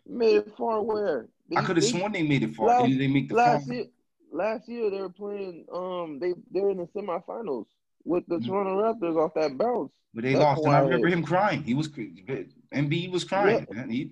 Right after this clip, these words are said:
Speaker 1: Yeah, but they were supposed to be better. The dumbest shit that they did was obviously let our guy now, Jimmy Butler, gone. 'Cause Jimmy Butler did, Jimmy Butler did what he had to do for the team.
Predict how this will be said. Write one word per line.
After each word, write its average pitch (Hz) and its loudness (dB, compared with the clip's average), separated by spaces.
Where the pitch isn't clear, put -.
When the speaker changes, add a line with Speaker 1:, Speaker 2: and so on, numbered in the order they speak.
Speaker 1:
Yeah, 180 4
but 113 0
they 135 4
were 143 2
supposed 135 -8
to 123 -4
be 113 -4
better. 110 2
The 101 0
dumbest 147 2
shit 160 0
that 139 2
they 147 2
did 113 -4
was 120 2
obviously 123 0
let 110 2
our 131 4
guy 127 2
now, 127 -4
Jimmy 143 -2
Butler, 120 0
gone. 311 -2
'Cause 156 -2
Jimmy 208 2
Butler 170 4
did, 160 2
Jimmy 190 0
Butler 160 2
did 143 2
what 160 6
he 156 2
had 143 4
to 139 -4
do 135 -2
for 127 -6
the 123 -2
team. 131 -8